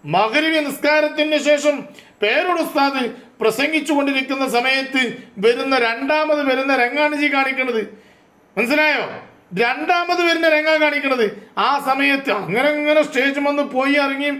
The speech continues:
വരുന്നതിനൊക്കെ പാടെ തക്ബീർ മുഴക്കാൻ ഞങ്ങൾ നിൽക്കൂല. അത് ഞങ്ങൾ, ഞങ്ങളുടെ, ഞങ്ങൾക്ക് അതല്ലാതെ തന്നെ ഞങ്ങൾക്ക് സ്ഥാനമുണ്ട് എന്നുള്ളത് ഞങ്ങൾക്കറിയാം. ഞങ്ങളെ നേതാക്കന്മാർക്ക് അതല്ലാതെ തന്നെ സ്ഥാനമുണ്ടെന്ന് ഞങ്ങൾക്കറിയാം.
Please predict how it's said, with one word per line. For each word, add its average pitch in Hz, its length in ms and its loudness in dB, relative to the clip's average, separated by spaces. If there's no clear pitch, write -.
വരുന്നതിനൊക്കെ 277 600 0
പാടെ 277 400 2
തക്ബീർ 277 420 0
മുഴക്കാൻ 277 420 0
ഞങ്ങൾ 269 220 0
നിൽക്കൂല. 277 320 0
അത് 233 260 -2
ഞങ്ങൾ, 262 260 -2
ഞങ്ങളുടെ, 262 480 0
ഞങ്ങൾക്ക് 254 320 -2
അതല്ലാതെ 277 760 0
തന്നെ 285 140 2
ഞങ്ങൾക്ക് 277 460 0
സ്ഥാനമുണ്ട് 269 680 0
എന്നുള്ളത് 277 440 0
ഞങ്ങൾക്കറിയാം. 285 640 0
ഞങ്ങളെ 220 320 0
നേതാക്കന്മാർക്ക് 285 1000 0
അതല്ലാതെ 240 580 2
തന്നെ 294 320 0
സ്ഥാനമുണ്ടെന്ന് 285 520 0
ഞങ്ങൾക്കറിയാം. 277 680 -2